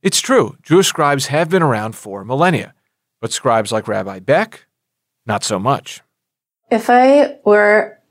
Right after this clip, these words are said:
Speaker 2: a man, there are schools and programs that one can go through. I am a woman. More importantly, I'm not a man.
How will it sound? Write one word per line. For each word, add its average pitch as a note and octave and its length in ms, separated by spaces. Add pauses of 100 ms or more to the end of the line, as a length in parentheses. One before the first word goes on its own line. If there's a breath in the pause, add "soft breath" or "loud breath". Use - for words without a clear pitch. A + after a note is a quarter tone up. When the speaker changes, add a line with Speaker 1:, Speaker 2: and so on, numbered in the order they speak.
(140)
Speaker 2:
a G#3+ 80
man, G3 680 (520)
there G3 400
are F#3+ 500
schools F#3+ 1000 (840)
and F#3+ 220
programs F3+ 800 (360)
that F#3 380
one F#3 300
can F3 240
go F3 220
through. - 500 (1120)
I F#3 240
am G3+ 140
a G3+ 60
woman. G3 680 (840)
More F#3+ 160
importantly, G3 500
I'm E3+ 160
not E3+ 160
a E3 60
man. E3 500